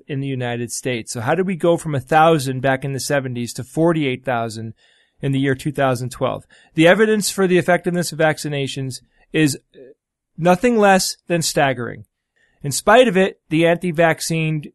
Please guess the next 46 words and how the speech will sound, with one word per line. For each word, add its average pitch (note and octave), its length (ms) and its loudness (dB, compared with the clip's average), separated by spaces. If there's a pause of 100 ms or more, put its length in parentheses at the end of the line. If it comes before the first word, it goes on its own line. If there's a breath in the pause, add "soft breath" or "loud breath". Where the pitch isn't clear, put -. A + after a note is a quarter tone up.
trend C#3+ 420 0
continues C#3 600 0
to C#3 80 -6
grow C3+ 500 0
and C3 200 -4
continues C#3 460 0
to - 80 -2
blow C3 480 4
all C3 240 4
of B2 80 0
our A#2+ 140 0
collective B2 480 -6
minds. G#2+ 420 -8 (400 soft breath)
So, A#3 480 4 (360)
what's G#3 260 2
actually A3+ 320 2
going G3 260 0
on E3+ 200 0
now F#3+ 360 4
is E3 160 -2
a D#3 80 0
federal F#3 380 -2
judge, E3 360 0 (180)
William G#3 440 2
F. G#3+ 240 4
Kuntz A#3 380 0
the F3+ 100 -2
second G3+ 440 0
of D#3 120 -2
Brooklyn, G3 320 0
New F3 80 0
York, F#3+ 360 2
has E3+ 200 -2
ruled F3+ 320 4
against D#3 400 0
three G#3 220 0
families F#3 520 0
who D#3+ 120 -4
sued F#3+ 320 -4
the F#3+ 100 -6
state E3 380 -2
because D3+ 300 -4
they E3+ 160 2
claim D#3+ 420 -4
their D#3 160 2
right D3+ 380 0